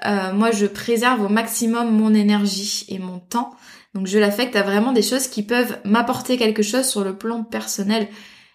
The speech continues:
et professionnel, d'accord ? C'est super important de réussir à dire non quand on est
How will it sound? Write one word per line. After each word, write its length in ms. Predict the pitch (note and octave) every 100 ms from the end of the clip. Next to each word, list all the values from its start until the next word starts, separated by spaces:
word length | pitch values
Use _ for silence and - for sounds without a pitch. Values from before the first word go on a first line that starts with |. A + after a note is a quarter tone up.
| _ -
et 140 | A3+
professionnel, 840 | - - A#3 A3 A#3 A3 G#3 F3+ G#3
d'accord ? 480 | F#3+ G3 B3 B3 - - -
C'est 380 | - G#3 - -
super 540 | - - - A#3 C4+ B3+
important 720 | A3 G#3+ G#3+ - G#3+ A3 -
de 380 | F#3+ G3 A3 G#3+ -
réussir 640 | F#3 G3 G3 - A3+ G#3+
à 140 | - F3+
dire 320 | F3+ F#3+ F#3+
non 260 | G3 A3+ - - _ _ -
quand 220 | F#3 -
on 140 | F#3
est 360 | G#3 A3+ -